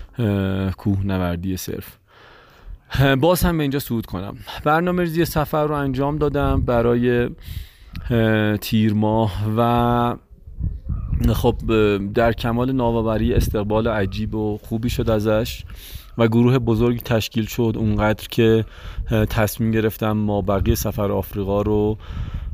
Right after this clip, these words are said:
اه، منتقل کنم، یعنی برگزار نکنم و منتقل کنم به آذر ماه که چند سال هست توی این، اه، موقع از سال سفر می‌کنم به آفریقا.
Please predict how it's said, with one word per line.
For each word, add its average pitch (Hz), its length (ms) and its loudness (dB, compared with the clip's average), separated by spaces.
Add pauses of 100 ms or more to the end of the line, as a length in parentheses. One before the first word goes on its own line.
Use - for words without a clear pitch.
(140)
اه، 107 340 4
منتقل 104 640 4
کنم، 107 380 -4
یعنی 107 340 -2 (360)
برگزار 104 640 2
نکنم 113 360 0
و 104 60 2
منتقل 101 400 0
کنم 104 280 -2
به 98 80 2
آذر 95 360 2
ماه 95 240 2 (220)
که 98 260 2 (440)
چند 98 280 -2
سال 98 200 0
هست 101 260 -4
توی 101 140 -4
این، 98 260 0 (500)
اه، 104 260 2
موقع 98 300 2
از 95 140 2
سال 98 460 4
سفر 101 360 0
می‌کنم 95 420 -2
به 92 60 -4
آفریقا. - 400 -4